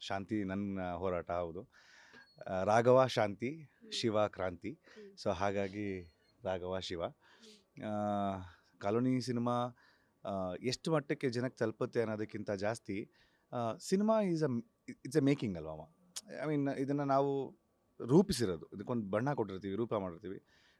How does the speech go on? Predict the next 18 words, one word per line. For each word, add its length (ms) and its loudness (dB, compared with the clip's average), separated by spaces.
Definitely 440 -2
ಒಂದು 300 2
ಒಳ್ಳೆ 280 0
ರೂಪ 220 2
ಕೊಟ್ಟಿದ್ದಾರೆ, 460 -2
ಒಂದು 160 -2
ಒಳ್ಳೆ 180 2
ಬಣ್ಣ 240 -4
ಕೊಟ್ಟಿದ್ದಾರೆ 420 -6
ಅಂತ 160 -6
ನನಗೆ 640 -6
ನಂಬಿಕೆ 280 -6
ಇದೆ. 260 -10
So 100 -2
ಹಾಗಾಗಿ 480 -4
ಕಾಲೋನಿ 340 6
ನೋಡಿದವರು 720 2
definitely 720 -4